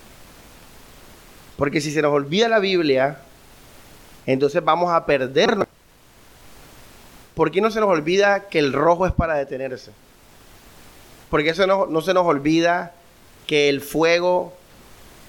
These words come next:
tiene que mantenerse con cuidado? ¿Por qué se no, no se nos olvida que la, el gas de la estufa hay que apagarlo? ¿Por qué no se nos olvida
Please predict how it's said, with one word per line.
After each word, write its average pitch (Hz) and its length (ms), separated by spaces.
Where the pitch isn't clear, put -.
tiene 160 220
que 170 100
mantenerse 147 600
con 156 120
cuidado? 131 720
¿Por 135 100
qué 143 120
se 156 120
no, 170 120
no 147 140
se 151 100
nos 170 100
olvida 147 360
que 151 120
la, 127 160
el 131 260
gas 143 220
de 160 60
la 147 60
estufa 151 360
hay 139 80
que 139 80
apagarlo? 127 580
¿Por 143 140
qué 147 80
no 165 120
se 175 120
nos 175 120
olvida 156 640